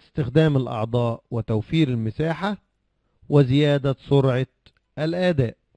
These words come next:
كما أن التعديل يكون سهلا، حيث يعدل العضو في الحاوية الخارجية أو الكاست الخارجي،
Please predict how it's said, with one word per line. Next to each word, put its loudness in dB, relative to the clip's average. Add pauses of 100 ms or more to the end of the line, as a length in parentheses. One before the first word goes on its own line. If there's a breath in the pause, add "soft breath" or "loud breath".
(840)
كما 0
أن -4 (1000)
التعديل -2
يكون 0
سهلا، -2 (640)
حيث 0 (540)
يعدل 0
العضو 2
في -4 (120)
الحاوية 0
الخارجية -2
أو -2
الكاست -2
الخارجي، -4